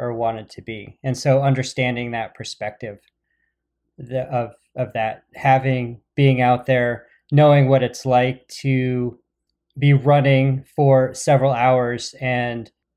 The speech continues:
not being able to take in very much nutrition, but still being able to take in some things and keep going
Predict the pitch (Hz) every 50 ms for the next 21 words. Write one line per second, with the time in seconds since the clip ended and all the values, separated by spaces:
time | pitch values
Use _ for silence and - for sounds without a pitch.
0 | _ _ - 143 139 143 139 139 147 139 131 135 135 120 127 120 120 - - 143
1 | 135 135 139 127 117 127 127 123 123 123 123 120 - - - - - 135 127 120
2 | - - 143 135 135 - 135 120 113 113 117 139 - - - 156 151 135 139 139
3 | 135 131 131 127 127 127 - 135 131 127 - 131 127 120 - - - 147 139 135
4 | 135 - 127 127 131 127 117 - 123 113 - - 131 123 123 - 135 127 131 127
5 | 120 120 120 104